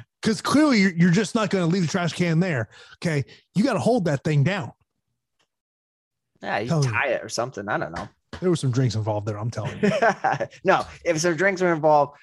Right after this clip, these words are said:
Speaker 2: you would have heard Florida man lose his arm trying to capture a, a gator.
Speaker 1: No, that, <laughs> that,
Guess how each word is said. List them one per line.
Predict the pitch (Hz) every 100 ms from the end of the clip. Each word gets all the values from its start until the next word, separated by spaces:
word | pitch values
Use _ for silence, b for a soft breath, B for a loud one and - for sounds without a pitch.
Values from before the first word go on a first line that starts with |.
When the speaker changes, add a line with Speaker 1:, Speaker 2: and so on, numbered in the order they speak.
| -
Speaker 2:
you | 147
would | 147
have |
heard | 143 135
Florida | - 147 160 147
man | 139 135
lose | 127 143
his | 127 123
arm | 127 117
trying | 131 123 117
to |
capture | 104 127 123 123 107 107 -
a, | - 107 -
a |
gator. | 110 123 117 92 - _ b b b b b b -
Speaker 1:
No, | 160 127
that, | 117 131 - -
<laughs> | -
that, | 226 196